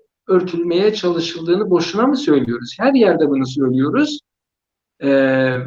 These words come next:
bakanlıklar, meclis başkanlığı, Meclis İnsan Haklarını İnceleme Komisyonu ve diğer birçok yer, adli kuruluşlar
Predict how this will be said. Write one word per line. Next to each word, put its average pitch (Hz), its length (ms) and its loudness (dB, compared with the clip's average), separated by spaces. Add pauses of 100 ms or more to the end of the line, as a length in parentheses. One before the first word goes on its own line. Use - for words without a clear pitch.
bakanlıklar, 196 840 -2 (520)
meclis 196 460 -4
başkanlığı, 175 720 -4 (140)
Meclis 185 360 -4
İnsan 208 240 -2
Haklarını 196 340 0
İnceleme 185 460 2
Komisyonu 175 720 -4 (360)
ve 220 140 2
diğer 247 360 2
birçok 208 500 0
yer, 160 380 -2
adli 190 300 -6
kuruluşlar 156 720 -4